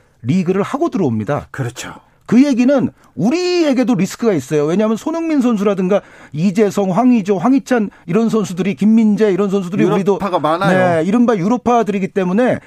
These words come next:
Speaker 1: 우리도 리스크가 있지만 소위 우승 후보라 하는 팀들도 사실
Speaker 2: 더 많죠.
Speaker 1: 네, 십일월 초나 이럴 때 리그에서 예를 들어 부상자들이 나오거나 하면은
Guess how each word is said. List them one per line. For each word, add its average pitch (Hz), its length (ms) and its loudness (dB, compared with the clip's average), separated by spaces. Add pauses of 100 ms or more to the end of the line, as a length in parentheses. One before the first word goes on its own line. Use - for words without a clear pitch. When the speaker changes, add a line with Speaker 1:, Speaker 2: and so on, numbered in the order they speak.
(160)
Speaker 1:
우리도 294 440 0
리스크가 233 440 -2
있지만 175 500 -2 (420)
소위 285 320 0
우승 233 400 -2
후보라 254 360 -2
하는 208 180 -2
팀들도 156 640 -2 (300)
사실 254 420 -2 (180)
Speaker 2:
더 151 140 -4
많죠. 131 280 -6
Speaker 1:
네, 185 280 2 (100)
십일월 349 540 -2
초나 302 340 0
이럴 269 460 0
때 311 420 -2 (160)
리그에서 254 760 0
예를 196 200 0
들어 202 160 0
부상자들이 202 720 0
나오거나 175 500 0
하면은 170 380 0